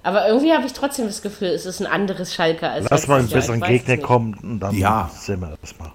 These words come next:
Speaker 3: Platz sechs ist schon, ist schon eine Leistung. Gut, jetzt haben sie in
Speaker 2: Natürlich.
Speaker 3: Paderborn gewonnen. Paderborn steht unten drin, ist klar, aber
Speaker 2: Daheim gegen die
Speaker 3: mal
Speaker 2: Hertha.
Speaker 1: In Gladbach einen Punkt geholt, die Hertha schön die Eigentore, äh, mitmachen
Speaker 3: Ja.
Speaker 1: lassen. Ähm,
Speaker 2: War doch mal, wenn sie
Speaker 1: klar,
Speaker 2: gegen
Speaker 1: gegen
Speaker 2: Leverkusen
Speaker 1: München
Speaker 2: oder so
Speaker 1: verloren.
Speaker 2: spielen.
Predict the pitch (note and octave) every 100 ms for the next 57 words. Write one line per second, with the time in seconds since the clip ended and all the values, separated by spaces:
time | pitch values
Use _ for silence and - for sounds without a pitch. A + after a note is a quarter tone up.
0 | - - G2+ A#2 - G2+ B2+ - - G#2+
1 | - G#2+ A2+ A2+ - G2+ G#2+ - D#3 -
2 | D#3+ D3+ D3+ D3+ A#2 F#2+ D3 - - A2
3 | - G#2+ A2+ A2 G2 G2 G#2+ G2+ F#2 A2+
4 | D3 C3 B2 C3+ C#3 B2+ A2+ G#2 G2 G#2
5 | A2+ A2 G#2+ G2 A2 G#2 G#2 F#2+ A2 C3
6 | C3+ - F2+ - A2 A#2 A#2 - F#2+ F#2+
7 | G2 G#2+ F#2+ G2+ G2 F2+ F2+ E2+ F3+ -
8 | A3 G#3+ G#3+ - A#3+ A#3+ A3+ B3 B3 A#3
9 | A3 A3 A3 G3+ G#3 G3 G#3+ G#3 G#3+ G3
10 | F3+ B2+ F#3+ A#3 A#3 A#3 A3+ A#3 G#3+ G#3+
11 | A3+ B3 A#3+ A3 F#3+ A3 A3 A3+ A3+ -
12 | - - - - - G3 G3 F3+ E3+ -
13 | - - - - A2+ A#2 G#2+ F2 F#2 F#3
14 | D3+ G#2 C3 F#3 G#3 G#3+ A#3 A3+ A3 G#3+
15 | G3+ G3+ G3+ G3+ G#3 A3+